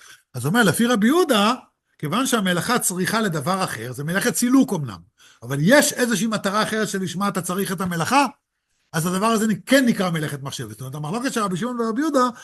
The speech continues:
היא בשאלה האם הדבר הזה נקרא מלאכת מחשבת או לא נקרא מלאכת מחשבת. בסדר? שניהם אומרים שצריך מלאכת מחשבת.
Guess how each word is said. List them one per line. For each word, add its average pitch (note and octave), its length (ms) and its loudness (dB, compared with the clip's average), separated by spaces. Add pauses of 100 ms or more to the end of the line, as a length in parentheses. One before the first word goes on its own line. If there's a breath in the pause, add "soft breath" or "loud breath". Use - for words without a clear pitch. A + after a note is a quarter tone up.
(140 loud breath)
היא G3 100 -4
בשאלה A3 340 0
האם A#3+ 180 0
הדבר A3 220 0
הזה A3 220 2
נקרא G3+ 300 -2
מלאכת A#3+ 280 -4
מחשבת A3+ 420 -4
או G3+ 100 -2
לא F#3 80 -2
נקרא C#3+ 200 -2
מלאכת A2 280 -10
מחשבת. F2 320 -18 (480)
בסדר? G3+ 120 -10
שניהם G#3+ 320 -4 (140)
אומרים D#3+ 220 -2
שצריך C#3+ 400 -6
מלאכת C3 260 -6
מחשבת. A2 380 -12